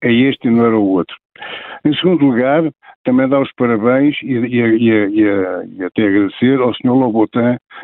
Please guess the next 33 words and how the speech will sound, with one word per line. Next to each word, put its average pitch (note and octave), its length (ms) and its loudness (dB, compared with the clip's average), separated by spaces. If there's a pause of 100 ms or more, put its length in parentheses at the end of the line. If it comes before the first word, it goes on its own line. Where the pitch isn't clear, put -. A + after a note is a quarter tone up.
pela A#2+ 220 2
ideia B2 240 0
maravilhosa A#2 640 0
de - 20 -2
ter A#2+ 160 -2
pintado A#2 480 -2
os - 80 -2
sapatos A#2 400 -4
de A#2 100 -4
encarnado. A2+ 520 0 (520)
Porque A2 260 -6
se A2 40 0
tivesse B2+ 300 -2
isto A2 120 -6
pintado G#2+ 340 -2
de G#2 80 -8
outra A#2 240 -2
cor, C#3 240 0
ainda C3+ 260 0
hoje C3+ 180 2
andávamos C3 420 0
à C3 80 0
procura B2 380 0
da C3 180 0
senhora C3 380 0
Reis. A2 280 -2 (120)
Eu A#2 60 -2
até D3 180 -2
deixo C#3+ 320 -2
já C3+ 200 2
aqui C#3 420 0
um C#3+ 180 2
aviso C#3+ 380 0